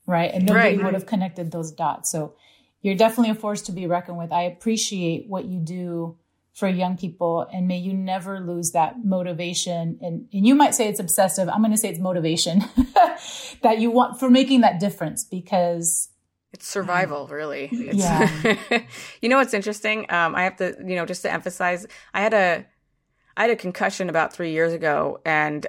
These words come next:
Speaker 2: um, it was a pretty bad concussion. I was out of work, and,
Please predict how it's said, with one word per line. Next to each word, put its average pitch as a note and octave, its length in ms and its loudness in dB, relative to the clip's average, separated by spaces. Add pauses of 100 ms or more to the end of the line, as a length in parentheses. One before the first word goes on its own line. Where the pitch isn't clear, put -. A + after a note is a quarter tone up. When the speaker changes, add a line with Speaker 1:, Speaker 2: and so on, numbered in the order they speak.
Speaker 2:
um, D#3 400 0
it - 60 -12
was F3 120 -6
a - 40 -10
pretty G#3+ 220 -2
bad D#3 240 0
concussion. E3+ 480 -6
I - 60 -6
was D#3 100 -8
out D#3+ 200 0
of D#3+ 80 -6
work, E3+ 340 2
and, D3 260 -6